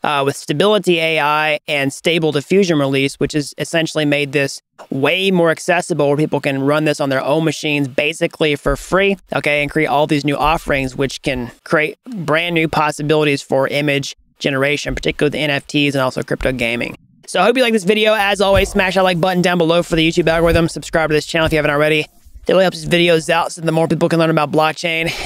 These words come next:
And if you're as fascinated with the technology as I am, you wanna get your hands dirty, how can you get started today?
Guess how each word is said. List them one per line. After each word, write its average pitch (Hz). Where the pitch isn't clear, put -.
And 160
if 151
you're 156
as -
fascinated 156
with 147
the 160
technology 156
as 143
I 151
am, 165
you -
wanna 151
get 143
your 147
hands 151
dirty, 160
how 143
can 143
you 151
get 143
started 139
today? 156